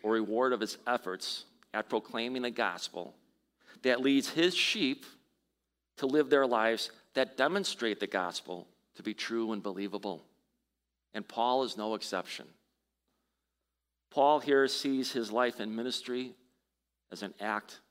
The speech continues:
of obedience to the Lord. Paul was a living sacrifice, not a dead one. And that is another reason for his joy. Just as Paul was able to receive great joy from his service and ministry,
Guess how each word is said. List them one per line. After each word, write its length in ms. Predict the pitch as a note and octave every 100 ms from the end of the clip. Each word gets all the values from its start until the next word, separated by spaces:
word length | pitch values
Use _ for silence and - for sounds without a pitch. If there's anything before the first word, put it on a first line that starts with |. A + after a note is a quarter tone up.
| _
of 80 | -
obedience 640 | F#2+ - G#2+ A#2 A#2 -
to 120 | -
the 120 | G#2+ F2+
Lord. 340 | F#2 F2 F2 - _ _ _ _ _ _ _ _ _ _ _ _ _ _ _ _
Paul 200 | G2+ A#2
was 140 | A#2
a 40 | G#2+
living 260 | A2+ A2+
sacrifice, 640 | G#2 A2+ A#2 B2+ A2 G2+ A2
not 140 | A#2+
a 40 |
dead 220 | B2 C3 C3
one. 300 | G2 D#2+ - _ _ _ _ -
And 80 |
that 140 | D3+ D#3+
is 100 | D3+
another 320 | C#3+ E3 E3
reason 240 | C#3+ B2
for 220 | G#2+ G#2 F#2+
his 100 | E2
joy. 240 | E2+ D2 - _ _ _ _ _ _ _ _ _ _ _ _ _ _ _ _ _ _ _
Just 160 | E3 D#3+
as 100 | D#3
Paul 320 | - D3 C#3+
was 140 | C3+ C3+
able 240 | D3 C#3+
to 100 | B2+
receive 440 | B2 - C#3 C3
great 200 | B2 B2+
joy 280 | A2 A#2 B2+
from 180 | B2+ A2+
his 80 | G2+
service 400 | - B2+ B2+ A#2
and 120 | G#2
ministry, 520 | C#3+ D#3 - F#2 G2+